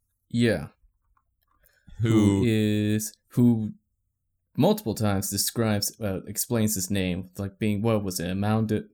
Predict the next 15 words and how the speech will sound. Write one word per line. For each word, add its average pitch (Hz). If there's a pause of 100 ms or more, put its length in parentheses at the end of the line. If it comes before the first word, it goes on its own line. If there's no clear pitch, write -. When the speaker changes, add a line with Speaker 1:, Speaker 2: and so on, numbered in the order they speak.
Speaker 1:
mountain 113
of 107
clams? 131 (340)
Speaker 2:
Something 120
like 73
that. 67 (640)
Speaker 1:
And 107
then 107
the 107
key 113
meaning, 101 (500)
uh, 98
dead 104
tree. 110 (420)
Speaker 2:
Yeah. 73